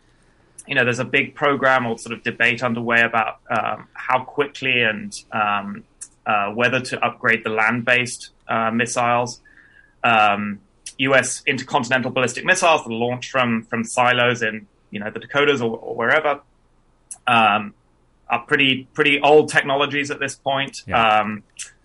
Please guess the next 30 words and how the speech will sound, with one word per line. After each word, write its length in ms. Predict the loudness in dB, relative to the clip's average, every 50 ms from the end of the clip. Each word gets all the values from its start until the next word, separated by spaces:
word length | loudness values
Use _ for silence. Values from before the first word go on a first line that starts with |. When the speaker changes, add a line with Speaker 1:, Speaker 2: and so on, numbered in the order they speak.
| _ _ -2
Speaker 1:
and 160 | 0 2 2
there's 140 | 2 0 0
sort 140 | -2 -2 -2
of 80 | 0
been 120 | 0 0 0
a 60 | 0
debate 340 | 0 2 4 4 4 4 4
about 280 | 4 2 2 2 0 -2
how 340 | -4 -2 2 2 2 2 0 -4 -6
to, 340 | -6 -4 -4 -4 -6 -8 -10 -6 -2
how 280 | 2 4 4 4 4 2
and 120 | 0 0
when 320 | 2 2 2 2 2 -2 -8 -10
to, 300 | -10 -10 -10 -10 -12 -14 -14 -18 _ -14
um, 520 | -10 -10 -10 -8 -10 -10 -12 -14 -16 -18 -12
to 140 | -8 -6 -4
upgrade 440 | -4 -6 -6 -6 -4 -2 -2 -2 -4
those. 240 | -6 -8 -8 -8 -10
And 120 | -8 -6
those, 440 | -4 -2 -2 -2 -4 -8 -10 -16 _ _ _ _ _ _ -20 _ _ _ -2
uh, 180 | 0 0 0 0
at 60 | -2
the 60 | 0
moment, 260 | 4 4 4 4 4
there's 120 | 0 -2 -2
sort 100 | -4 -8
of 60 | -8
a 40 | -6
modernization 760 | -4 -4 -4 -2 -2 -2 -2 -2 0 0 -2 -2 -4 -8 -8
process, 640 | -2 -2 0 0 0 0 0 0 -2 -2 -6 -10